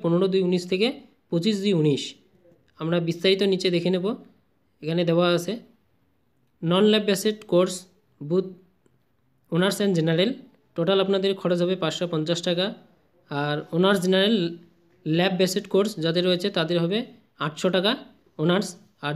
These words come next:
জেনারেল হবে সাতশো পঁচাত্তর টাকা। আর এখানে রয়েছে non-lab but practical based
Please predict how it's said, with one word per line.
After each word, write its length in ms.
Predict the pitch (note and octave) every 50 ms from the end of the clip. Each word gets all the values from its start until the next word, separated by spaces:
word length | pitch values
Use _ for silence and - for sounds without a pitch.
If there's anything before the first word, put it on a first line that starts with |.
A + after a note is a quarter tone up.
| C#3+
জেনারেল 260 | D#3 D#3 E3+ F3+ F3+ F3
হবে 160 | F3 F3 F#3 F3 F3
সাতশো 260 | - D#3 - - E3 E3
পঁচাত্তর 420 | E3 D3+ D3+ - D3+ D#3 - F3 E3+ F#3+
টাকা। 160 | F3+ F#3+ G#3+ A#3 - - - _ _ _ _ _ _ _ _ _ _ -
আর 320 | C#3+ C3+ C3+ C3+ C#3 C#3 C3+ C#3 - _ _ _ _ _ _ _ _ _ _ _ _ _ _ _ -
এখানে 200 | D3+ D3 F#3+ G3 G3
রয়েছে 220 | G3+ G3 F#3+ G#3+ G3 F#3 F3
non-lab 340 | F3 F3+ F#3 F#3+ G3+ G3 F3 F#3
but 160 | F#3+ F#3+ F#3+ - - - _ _ _ _ - -
practical 340 | D#3+ D3+ F3 F3 F#3+ G3 F#3+ F3+
based 260 | F3+ F3 F#3+ F#3+